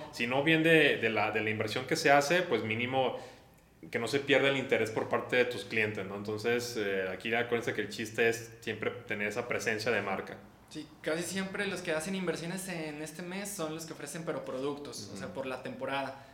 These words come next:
Speaker 2: O sea, sí le meten dinero como para ofrecer una promoción, pero en la cuestión de servicios o también para la cuestión de escuelas, este,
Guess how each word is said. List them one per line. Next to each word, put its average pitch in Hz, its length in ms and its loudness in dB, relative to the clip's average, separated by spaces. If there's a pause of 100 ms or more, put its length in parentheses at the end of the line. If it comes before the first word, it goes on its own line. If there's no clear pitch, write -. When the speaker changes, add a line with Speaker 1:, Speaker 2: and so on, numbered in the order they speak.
(180)
Speaker 2:
O 123 40 -14
sea, 127 80 -8
sí 139 100 -8
le 147 60 -6
meten 151 280 -6
dinero 147 400 -6
como 123 260 -12
para 120 340 -8
ofrecer 127 360 -10
una 151 160 -8
promoción, 143 400 -8 (360)
pero 139 160 0
en 143 80 -4
la 143 100 -6
cuestión 160 380 -6
de 190 380 -2
servicios 180 760 -4
o 135 120 -6
también 139 320 -8
para 156 500 -4
la 135 100 -4
cuestión 143 480 -8
de 156 600 -2 (160)
escuelas, 156 1040 -2
este, 120 880 -10